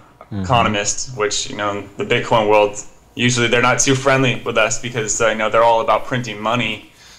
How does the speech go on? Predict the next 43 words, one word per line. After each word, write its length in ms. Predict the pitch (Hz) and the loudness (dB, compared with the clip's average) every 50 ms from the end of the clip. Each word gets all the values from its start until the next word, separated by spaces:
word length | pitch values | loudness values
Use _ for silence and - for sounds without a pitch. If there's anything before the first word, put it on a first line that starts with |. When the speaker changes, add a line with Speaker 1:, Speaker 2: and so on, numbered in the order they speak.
| - _ _ - | -20 _ _ -10
Speaker 2:
um, 260 | - 104 101 98 101 | -6 -4 -4 -4 -4
and, 360 | 101 104 101 - - - - - | -6 -8 -10 -12 -14 -16 -16 -12
uh, 280 | - - - - - - | -10 -8 -8 -6 -4 -2
so, 560 | - - - 113 107 107 104 101 - - - - - - - _ | -2 0 2 4 6 6 4 2 0 -4 -18 -20 -20 -20 -20 _
so 180 | - - - 117 | -6 -2 -2 -2
he, 200 | 113 - - 147 | -2 -2 -4 -4
he 180 | 123 - 214 208 | -4 -2 -2 0
came 180 | 220 190 180 | 0 2 2
out 160 | 165 160 151 | 4 4 4
with 100 | 151 143 | 4 4
an 60 | 143 139 | 4 4
article. 300 | 131 131 131 131 147 151 | 4 4 4 2 0 -2
It 20 | |
was 140 | 165 170 185 | 0 2 2
actually 320 | 190 190 190 - 202 190 | 2 2 2 -2 -8 -10
pretty 320 | - - - 170 165 160 160 | -10 -8 -8 -8 -6 -6 -2
nice. 600 | 147 123 117 113 117 123 - - - - - 120 | 0 0 0 0 0 -2 -6 -6 -8 -8 -8 -6
Uh, 120 | 117 117 | -4 -4
it 40 | 117 | -4
was 120 | 117 117 | -6 -6
posted 340 | - - 135 135 135 - - | -4 -2 -2 -2 -2 -2 0
on 160 | 131 131 127 | 0 2 2
the, 380 | 123 120 113 110 104 101 - - - _ - | 4 4 2 2 0 -4 -12 -18 -18 _ -8
the 100 | 117 117 | -6 -2
New 100 | 120 123 | 0 2
York 240 | 127 123 120 - | 2 2 0 0
Times 520 | - 139 131 127 123 123 127 - - - - - - - - - - _ _ - 113 | 0 0 2 2 2 0 -2 -4 -6 -8 -14 -16 -20 -20 -20 -20 -20 _ _ -6 0
website. 680 | 120 123 123 123 123 - - 117 104 101 107 113 - - - - - - - _ _ _ - - _ _ _ _ _ _ _ _ _ _ _ - | 2 2 2 2 0 0 2 2 2 2 2 0 -4 -8 -18 -20 -20 -20 -20 _ _ _ -20 -20 _ _ _ _ _ _ _ _ _ _ _ -8
And, 360 | 127 135 135 139 143 143 143 | -4 -2 0 0 0 2 2
um, 280 | 143 143 143 143 143 - | 4 4 4 2 0 -2
you 60 | 143 | -2
know, 160 | 151 151 147 | -2 -2 -2
he, 380 | 147 - 170 165 160 160 139 - | -2 -4 -4 -4 -4 -4 -6 -10
he 240 | - - - 175 | -12 -14 -12 -8
basically 380 | 165 165 175 175 170 - - 180 | -2 0 0 0 0 -2 -2 -2
said 260 | 175 - 185 170 151 | 0 0 0 0 2
that, 280 | 156 165 165 160 - - | 2 4 4 4 4 4
um, 540 | 175 170 165 165 165 160 160 160 160 - - - | 4 6 6 4 2 0 -6 -8 -10 -12 -16 -18
he 120 | - 175 143 | -10 -4 0
checked 280 | - 185 180 - - | 2 2 2 4 4
out 220 | 185 175 170 175 - | 4 4 4 2 -2
Bitcoin, 540 | 175 170 - - 175 170 170 175 175 175 | -4 -4 -2 0 0 2 2 2 0 -2
and 300 | 160 143 131 131 127 127 | -2 -2 -2 -4 -6 -8